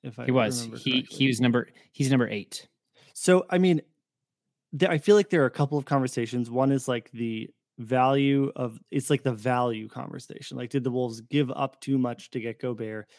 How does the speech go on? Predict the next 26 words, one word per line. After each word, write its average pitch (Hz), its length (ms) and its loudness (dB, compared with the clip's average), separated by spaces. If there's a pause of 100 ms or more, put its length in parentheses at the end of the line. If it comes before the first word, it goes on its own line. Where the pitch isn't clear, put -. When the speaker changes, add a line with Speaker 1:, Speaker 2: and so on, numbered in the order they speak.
(140)
Speaker 1:
The 135 100 2
other 139 180 6
one 135 100 4
is, 123 180 -4
like, 120 240 -4 (480)
the 127 120 -6
fit - 400 -2
conversation. 117 680 -4
Like, 117 180 -8
does 131 300 4
Rudy 117 200 -2
Gobert 113 300 -6
fit - 300 -8
with 120 160 -14
Towns? 110 640 -10 (340)
And 135 100 6
the 135 100 6
other 147 200 4
one 135 160 4
is, 117 220 -4
like, 113 180 -4
kind 123 220 -2
of 107 200 -10
the 110 240 -8 (200)
future 143 720 -2
value 98 600 -10